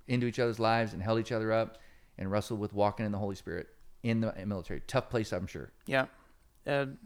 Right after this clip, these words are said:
Speaker 2: it was really necessary at that time.
Speaker 1: For you.
Speaker 2: So, mm-hmm.
Speaker 1: Yeah. A lot
Speaker 2: Yeah.
Speaker 1: of people le-, lose their faith in the military, and some people find their faith in the military. You know, they get out and they get crazy and they get around these guys and they just think nobody's watching.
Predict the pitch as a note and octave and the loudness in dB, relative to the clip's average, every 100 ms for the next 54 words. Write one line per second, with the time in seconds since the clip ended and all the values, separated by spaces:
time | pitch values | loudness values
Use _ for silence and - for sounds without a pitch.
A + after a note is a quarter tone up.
0 | - - D3+ C#3 C#3 - - _ D3+ D3 | -6 0 2 2 -2 -10 -20 _ -4 2
1 | D3 C#3 C3+ B2 B2+ - B2 B2 B2 - | 4 6 4 2 0 0 0 0 -4 -8
2 | - B2+ B2 B2 A#2+ C3 - A#2 G2 D2 | -6 -4 -2 -2 -2 -4 -2 0 0 -2
3 | D2 - - B2+ C3 C3 A2+ A2+ D#3 - | -6 -8 -6 -4 -2 -2 2 8 8 8
4 | A#3 F3+ C#3 F#3+ B3 F#3 F#3 A#3 G3+ - | 2 2 2 2 0 2 2 4 -2 2
5 | A2+ G#2 G#2 G2 F#2+ D#2+ B2 - - - | 0 0 -2 -2 -2 -4 -4 -8 -16 -20
6 | - - - A#2 A2 E3 E3 D#3 C3 - | -20 -16 -6 -2 0 0 0 0 -2 -2
7 | C3 D#3+ - A#2+ G2 F2+ D2+ C2+ - - | 0 2 4 4 2 -2 -4 -8 -8 -10
8 | - - - - - - - - _ A#2 | -14 -16 -18 -20 -20 -20 -20 -20 _ 0
9 | A2 A2 F#2+ A2 A2+ A#2 F#2+ G2+ G#2 - | 2 2 2 6 10 10 8 2 -4 -2
10 | A2+ A2+ A2 G#2+ G#2 G2+ G#2 G#2 F#2 G2 | 0 2 6 6 6 4 0 0 0 2
11 | G2+ A2 G2+ F#2+ F#2+ F#2 - G#2+ F#2+ G#2 | 4 2 0 -6 -6 -8 -6 -4 -2 -2
12 | G2+ F#2+ F#2 - A#2 | -2 0 0 0 -6